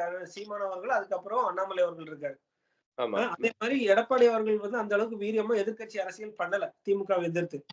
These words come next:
Speaker 1: அப்போ இந்த இடத்துல இ-, அண்ணா சீமான் அவர்கள் என்னவா உருவெடுக்க விரும்புறாரு அப்படின்னா, தி மு கவை எதிர்க்கிறதுக்கு வந்து முன்னணி சக்தி நான் தான் அப்படிங்கிற ஒரு கட்டத்துக்கு வர்றதுக்கு தான் அவர் முயற்சி பண்ணி வர்றாரு.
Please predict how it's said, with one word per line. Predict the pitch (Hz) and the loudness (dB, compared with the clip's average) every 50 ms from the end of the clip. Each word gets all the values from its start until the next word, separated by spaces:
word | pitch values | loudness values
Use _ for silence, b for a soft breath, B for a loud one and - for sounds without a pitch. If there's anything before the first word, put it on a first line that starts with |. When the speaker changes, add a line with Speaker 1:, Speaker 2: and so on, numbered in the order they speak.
| B B B B B _ | B B B B B _
Speaker 1:
அப்போ | 165 170 208 262 | -4 -2 0 2
இந்த | 240 226 233 226 240 233 | 2 4 8 8 8 8
இடத்துல | 247 254 277 | 8 4 2
இ-, | 269 247 226 208 | 2 4 4 2
அண்ணா | 180 175 190 233 233 226 214 190 | 2 2 0 2 2 2 2 2
சீமான் | - - 240 269 277 269 262 | 0 0 0 2 4 4 4
அவர்கள் | 254 240 233 233 226 | 4 4 2 2 0
என்னவா | 190 185 185 226 262 262 254 254 | 0 -2 0 0 2 2 4 4
உருவெடுக்க | 240 214 214 214 233 233 220 214 214 202 | 4 2 4 4 4 4 4 4 2 0
விரும்புறாரு | 190 190 202 208 208 208 208 202 196 | 2 2 2 2 2 2 2 4 2
அப்படின்னா, | 180 175 170 175 170 226 277 269 | 2 0 0 0 0 0 0 0
தி | - 220 240 | -2 -4 -4
மு | 254 254 | -4 -4
கவை | 254 254 240 220 208 196 | 0 0 2 4 4 4
எதிர்க்கிறதுக்கு | 196 220 214 - 220 214 202 202 196 - 202 | 2 0 -2 -2 -2 0 0 0 -2 -2 -4
வந்து | 196 185 185 220 269 | -6 -6 -4 -6 -8
முன்னணி | 233 185 190 214 254 285 285 269 254 | -6 -4 -4 0 0 2 0 0 0
சக்தி | - - 202 202 - 240 226 | -2 -4 -6 -6 -6 -6 -2
நான் | 202 190 190 190 196 | 2 2 2 2 2
தான் | 202 208 196 185 | 2 0 0 0
அப்படிங்கிற | 180 190 185 185 180 180 170 | 2 2 2 2 2 2 0
ஒரு | 170 165 240 330 302 240 - | 2 2 2 2 2 0 0
கட்டத்துக்கு | 196 180 208 214 208 220 185 180 180 170 | -2 -4 -6 -6 -8 -8 -6 -4 -4 -4
வர்றதுக்கு | 165 170 170 175 170 170 175 214 | -4 -4 -4 -4 -6 -4 -2 -2
தான் | 208 | -2
அவர் | 190 180 175 | -2 -2 -4
முயற்சி | 165 170 180 180 180 165 | -8 -10 -10 -12 -10 -10
பண்ணி | 165 160 180 180 | -8 -8 2 4
வர்றாரு. | 151 147 160 160 151 135 | 6 6 8 6 4 4